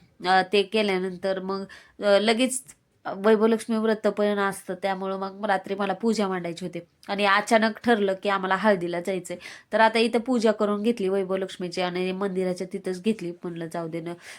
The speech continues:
आता एवढी गडबड आहे." सरांनी अचानक मला सांगितलं की, "आपल्याला हळदीला जायचंय आणि, अ, चला आपण,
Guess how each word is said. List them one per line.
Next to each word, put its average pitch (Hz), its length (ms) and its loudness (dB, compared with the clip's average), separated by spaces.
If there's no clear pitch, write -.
आता 180 160 -2
एवढी 185 220 4
गडबड 185 360 2
आहे." 175 80 -2
सरांनी 196 360 2
अचानक 196 400 -2
मला 185 200 -2
सांगितलं 175 440 -8
की, 175 120 -6
"आपल्याला 175 340 -2
हळदीला 175 420 -2
जायचंय 175 400 -4
आणि, 160 320 -6
अ, 160 160 -4
चला 185 160 2
आपण, 170 360 0